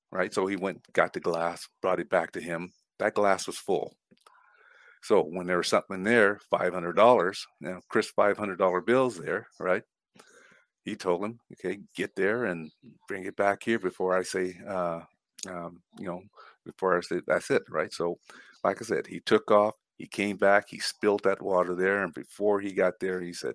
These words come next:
"Time." That's what it was. And the lesson was, if there's something out there that you want, you're gonna go balls out to get it, right? No matter who's in your way, right? You'll do it respectfully, but you will go out there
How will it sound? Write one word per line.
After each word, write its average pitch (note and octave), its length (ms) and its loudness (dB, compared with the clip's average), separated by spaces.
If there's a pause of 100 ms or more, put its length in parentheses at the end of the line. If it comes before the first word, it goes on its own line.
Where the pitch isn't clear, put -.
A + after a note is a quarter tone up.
"Time." - 320 -6 (440)
That's E2+ 240 -2
what E2+ 120 0
it C#2+ 100 -4
was. - 220 -6 (1120)
And F2+ 220 -6
the E2+ 60 -2
lesson G2+ 460 2
was, D#2 300 -4 (1400)
if - 160 -4
there's A2+ 240 6
something - 260 0
out G2 200 2
there F2 140 4
that E2 240 -8
you G2+ 80 -6
want, F2+ 440 0
you're - 240 -6
gonna G2+ 220 -4
go F#2+ 300 0 (440)
balls F#2+ 340 4
out F#2+ 220 2
to - 80 -8
get G2+ 240 0
it, - 240 -14 (480)
right? F2 240 -2
No F#2 120 -4
matter F2+ 280 0
who's F#2 320 -6
in F#2 120 -2
your F2+ 160 -2
way, F#2+ 400 2
right? F#2 280 -4
You'll F#2 160 -4
do G2 160 0
it - 80 -2
respectfully, - 640 0
but - 180 -12
you F#2+ 120 -10
will F2+ 80 -2
go F#2 260 0
out G2 200 2
there F2+ 140 -6